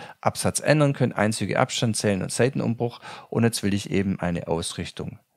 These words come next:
Blocksatz. Und dann sag ich, der Zeilenabstand soll eins Komma fünf sein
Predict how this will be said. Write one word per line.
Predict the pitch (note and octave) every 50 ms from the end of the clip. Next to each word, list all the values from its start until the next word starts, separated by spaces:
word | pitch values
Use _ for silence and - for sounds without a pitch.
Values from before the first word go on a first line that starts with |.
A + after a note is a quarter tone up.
| _ _ _ _ _ _ _ _ _ _ _ _ _ _ _ _ _ _ _ _ _ _ _ _ _ _ _ _ _ _ _ _
Blocksatz. | - - - - - - - - - G#3+ A3+ G#3+ - - - - - - - _ _ _ _ _ _ _ _ _
Und | - A#2+ A2+ G#2+
dann | A2 A2 G#2+ G#2
sag | - F#2+ F#2 G2 G2+ G#2 -
ich, | - - F#2 G2 - - - -
der | - F2 E2+ F2 E2+ -
Zeilenabstand | - - - - D#2 E2+ G2 A2 A2+ A2 - - - F2+ F#2+ - - - - G2 F#2+ F#2+ F#2+
soll | - - F2 E2 - -
eins | - D#2+ D#2+ D#2+ - -
Komma | - - F2+ E2 D#2+ D#2+
fünf | D#2+ - - - G3 A3+ B3+ B3 G#3 -
sein | - - - - D3 C#3 C#3 C3+ C3+ C3+ C3+ C#3 C#3 C3+